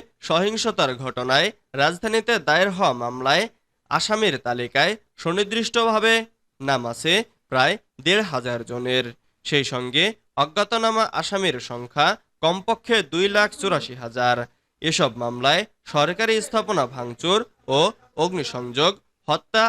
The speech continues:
আইনশৃঙ্খলা বাহিনীর কর্তব্য পালনে বাধা, ইটপাটকেল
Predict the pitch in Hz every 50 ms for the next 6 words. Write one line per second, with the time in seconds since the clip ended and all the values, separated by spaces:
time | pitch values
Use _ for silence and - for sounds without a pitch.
0 | 220 - _ 160 170 190 196 - 220 220 220 214 226 226 214 214 208 202 214 208
1 | 214 220 214 214 202 190 - - 170 175 170 - 214 202 185 208 190 - 202 180
2 | 151 131 123 120 113 123 120 120 123 143 156 180 214 226 - _ _ _ _ _
3 | _ _ - 175 202 185 - - 165 139 131 - _ 135 127